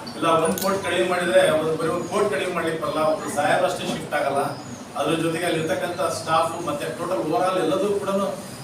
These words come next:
ಶಿಫ್ಟ್ ಆಗ್ಬಿಡುತ್ತೆ. ಮತ್ತೆ ನೀವು ಮುಂದೊಂದು ದಿನ ಬೇಕು ಅಂದ್ರೆ ಸಿಗೋದಿಲ್ಲ, ಮತ್ತೆ ನಾವು ಅಲ್ಲಿಗೆ ಹಾಕ್ಲಿಕ್ಕೆ ಬರೋದಿಲ್ಲ, ಬೇಡ ಅಂತಕ್ಕಂಥ ಮಾತನ್ನ ಅವ್ರು ಕೂಡ ಹೇಳಿದ್ರು. ಮತ್ತೆ ಅದನ್ನು ನೀವೇನು ನಾವು ಕೊಟ್ಟಿದ್ವಲ್ಲ ಲೆಟರ್ನ ನಾನು ಕೂಡ ಮುಂದೆ ಅಡ್ಮಿನಿಸ್ಟ್ರೇಟಿವ್ ಜಡ್ಜಿಗೆ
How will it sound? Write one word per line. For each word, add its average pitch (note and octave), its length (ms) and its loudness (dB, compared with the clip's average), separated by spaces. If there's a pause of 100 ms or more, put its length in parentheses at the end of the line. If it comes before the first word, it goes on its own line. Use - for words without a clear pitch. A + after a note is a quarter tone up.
(180)
ಶಿಫ್ಟ್ F3+ 220 -4
ಆಗ್ಬಿಡುತ್ತೆ. D3+ 800 0 (180)
ಮತ್ತೆ G3 240 2
ನೀವು G#3 180 0
ಮುಂದೊಂದು G3 260 0
ದಿನ F#3+ 140 2
ಬೇಕು F#3+ 320 0
ಅಂದ್ರೆ - 220 2
ಸಿಗೋದಿಲ್ಲ, D#3 380 2 (480)
ಮತ್ತೆ C#3+ 200 -2
ನಾವು E3 120 2
ಅಲ್ಲಿಗೆ D#3 220 0
ಹಾಕ್ಲಿಕ್ಕೆ C#3+ 340 -6
ಬರೋದಿಲ್ಲ, C#3+ 300 -2 (640)
ಬೇಡ - 180 2
ಅಂತಕ್ಕಂಥ D3+ 440 0 (120)
ಮಾತನ್ನ D3 260 -4
ಅವ್ರು C#3 240 -2
ಕೂಡ D#3 140 -4
ಹೇಳಿದ್ರು. D#3+ 320 -2
ಮತ್ತೆ F#3+ 180 -2
ಅದನ್ನು F#3+ 240 0
ನೀವೇನು E3+ 440 -2
ನಾವು F3 180 -2
ಕೊಟ್ಟಿದ್ವಲ್ಲ E3 360 -6
ಲೆಟರ್ನ E3 240 -4 (560)
ನಾನು - 260 2
ಕೂಡ F3+ 100 -4
ಮುಂದೆ E3+ 380 0
ಅಡ್ಮಿನಿಸ್ಟ್ರೇಟಿವ್ D#3 600 -4
ಜಡ್ಜಿಗೆ D3 320 -6